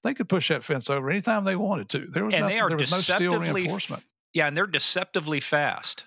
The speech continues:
Speaker 2: I mean, I used to watch Wild Kingdom with Marlon Perkins. I've watched the
Speaker 1: Oh, yeah.
Speaker 2: Dangerous Jim attack the Dangerous Anaconda.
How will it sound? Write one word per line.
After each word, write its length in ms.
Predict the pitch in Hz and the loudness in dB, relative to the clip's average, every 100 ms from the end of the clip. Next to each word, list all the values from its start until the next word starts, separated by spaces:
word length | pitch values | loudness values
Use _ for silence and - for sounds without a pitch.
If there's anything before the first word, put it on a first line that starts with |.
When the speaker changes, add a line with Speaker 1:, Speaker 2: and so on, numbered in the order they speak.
| - | -2
Speaker 2:
I 120 | 135 | 0
mean, 380 | 127 120 110 104 | 0 -4 -6 -4
I 120 | - 180 | 0 0
used 220 | 254 - | 0 -2
to 60 | 147 | 0
watch 260 | 143 - | 0 2
Wild 240 | 143 135 - | 2 2 0
Kingdom 300 | 135 131 120 | -2 -2 -4
with 140 | 110 | 0
Marlon 420 | 123 127 123 110 | 2 2 2 0
Perkins. 420 | 139 170 214 190 | 0 2 0 0
I've 200 | 156 160 | 0 0
watched 280 | 135 127 - | 0 -2 -2
the 80 | 113 120 | -2 2
Speaker 1:
Oh, 80 | 120 | 4
yeah. 40 | 175 | 2
Speaker 2:
Dangerous 340 | 233 233 - - - - - | 2 2 0 -6 -18 -18 -10
Jim 280 | - 139 147 | 0 2 2
attack 360 | 135 143 139 - | 0 0 0 -2
the 60 | |
Dangerous 420 | 127 135 131 127 131 | 0 0 0 0 2
Anaconda. 600 | 123 - 143 160 175 | 0 0 0 0 -2